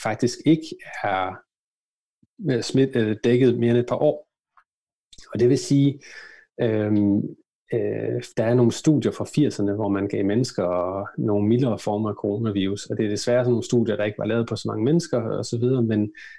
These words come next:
men, øh, der gjorde de faktisk det, hvor de ligesom tog nogle studerende og gav dem, øh, virus, og så, øh, målte de deres, øh, immunrespons, og så ventede de et år, og så gav de dem virus igen.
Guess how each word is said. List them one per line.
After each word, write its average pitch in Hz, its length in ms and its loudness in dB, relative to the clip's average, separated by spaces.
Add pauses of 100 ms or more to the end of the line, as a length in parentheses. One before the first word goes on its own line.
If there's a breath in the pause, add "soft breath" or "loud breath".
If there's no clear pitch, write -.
(120 loud breath)
men, 107 360 2
øh, - 540 -14 (140)
der - 60 0
gjorde 143 280 2
de - 40 -2
faktisk 104 320 -2
det, 123 460 0
hvor 110 260 -4 (140)
de 110 80 -2
ligesom 104 340 0 (580)
tog 127 140 2
nogle 104 180 2
studerende 120 500 2
og 101 100 -4
gav 107 140 0
dem, 101 220 2 (160)
øh, 104 280 0
virus, 180 460 4
og 123 60 -2
så, 127 380 -2 (360 loud breath)
øh, 101 220 0
målte 123 300 4
de - 40 -8
deres, - 420 -4
øh, - 180 -2
immunrespons, 123 720 2
og - 160 -14
så 147 100 0
ventede 135 380 4
de 98 200 2
et 95 60 0
år, - 280 -2 (340)
og 113 80 -4
så 127 100 -2
gav 135 180 4
de 113 80 4
dem 104 120 0
virus 127 260 2
igen. 85 260 -2